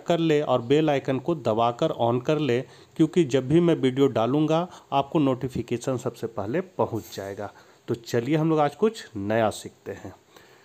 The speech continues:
तो सबसे पहले आप लोग देख सकते हैं, चैप्टर टू है। चैप्टर टू में आपको पढ़ना है उपभोक्ता का व्यवहार, जिसमें सबसे पहले ऑब्जेक्टिव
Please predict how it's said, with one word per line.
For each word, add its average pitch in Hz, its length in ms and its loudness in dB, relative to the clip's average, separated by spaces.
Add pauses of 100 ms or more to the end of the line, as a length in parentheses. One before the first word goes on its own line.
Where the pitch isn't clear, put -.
(140)
तो 156 60 -2
सबसे 165 340 -4
पहले 175 300 -2
आप 165 160 -2
लोग 151 140 -4
देख 151 180 -2
सकते 165 360 -4
हैं, 143 280 -6 (460)
चैप्टर 151 420 -2 (140)
टू 180 200 0
है। 135 320 -4 (300)
चैप्टर 147 300 -6 (120)
टू 175 140 0
में 170 180 0
आपको 156 300 -2
पढ़ना 143 440 -4
है 143 220 -6 (520)
उपभोक्ता 135 580 -4
का 156 200 -2
व्यवहार, 104 580 -6 (220)
जिसमें 135 560 -4 (320)
सबसे 165 240 -4
पहले 170 280 -2
ऑब्जेक्टिव 127 520 -6